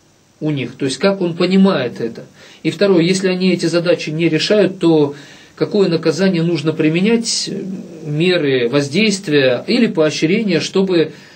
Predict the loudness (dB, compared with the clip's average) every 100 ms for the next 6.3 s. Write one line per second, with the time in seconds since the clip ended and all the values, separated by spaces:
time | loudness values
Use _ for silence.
0 | -10 -4 -2 0 -2 0 -2 0 -4 -4
1 | 0 0 4 2 0 -8 -12 -8 -6 -4
2 | -4 -4 -8 -20 _ _ _ _ _ _
3 | _ _ -20 -20 -20 -20 _ _ _ _
4 | _ _ -20 -20 _ _ _ -6 -2 2
5 | 2 2 0 0 2 2 2 0 0 0
6 | 2 0